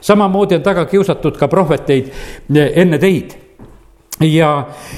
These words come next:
ja me teame sedasi, et Jeesuse ülestõusmise loost Mattiuse evangeeliumi kakskümmend kaheksa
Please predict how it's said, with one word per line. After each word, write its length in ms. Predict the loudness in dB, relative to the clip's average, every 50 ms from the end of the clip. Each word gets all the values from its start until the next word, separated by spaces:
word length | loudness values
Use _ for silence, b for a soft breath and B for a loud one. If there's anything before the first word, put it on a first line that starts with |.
| B B B B B B
ja 120 | 2 4
me 120 | 4 4 2
teame 220 | 2 2 0 0
sedasi, 320 | 0 0 0 0 0 0 -2
et 100 | 0 0
Jeesuse 480 | 0 0 0 0 0 2 2 2 2 0 -2 -8 -2 2
ülestõusmise 680 | 4 4 4 4 4 2 2 2 2 -2 0 0 2
loost 260 | 2 2 0 -2 0
Mattiuse 320 | -2 -2 -2 -2 -2 0 0
evangeeliumi 520 | 0 0 2 4 4 4 4 4 2 2
kakskümmend 420 | 0 -2 -4 -2 -2 -2 -2 0 2
kaheksa 540 | 2 2 2 0 -4 -6 -2 -2 -2 -2